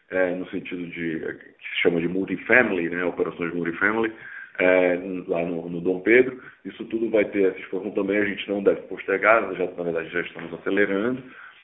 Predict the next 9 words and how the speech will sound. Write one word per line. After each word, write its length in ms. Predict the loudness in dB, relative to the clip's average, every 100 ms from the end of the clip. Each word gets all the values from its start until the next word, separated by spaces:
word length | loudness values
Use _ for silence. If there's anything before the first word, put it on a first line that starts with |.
| _ _
né, 140 | 6 6 6
em, 540 | 2 -2 -4 -6 -10 _ _ _ _ _ _ _ _ _ 6
é, 580 | 8 10 10 10 6 2 -16 _ 0
tem, 240 | 2 2 -2
tem 140 | 0 0
algumas 340 | 0 -2 -4
oportunidades 760 | -2 -4 -6 -4 0 0 -2 -8
de 120 | -8
expansão, 720 | -6 -4 -4 -2 -4 -4 -6